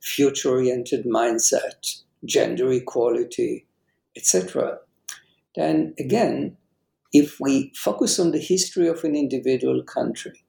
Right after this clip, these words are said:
and if we th-, realize that the geographical endowment in this particular region of the world foster certain type of cultural traits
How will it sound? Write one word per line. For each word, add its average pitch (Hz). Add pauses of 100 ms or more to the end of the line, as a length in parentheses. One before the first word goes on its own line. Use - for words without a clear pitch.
(120)
and 123
if 131
we 139
th-, -
realize -
that 131 (320)
the 123
geographical 131
endowment 139
in 120
this 143
particular 139
region 135
of 117
the 107
world - (1200)
foster 156
certain 156
type 143
of -
cultural 135
traits -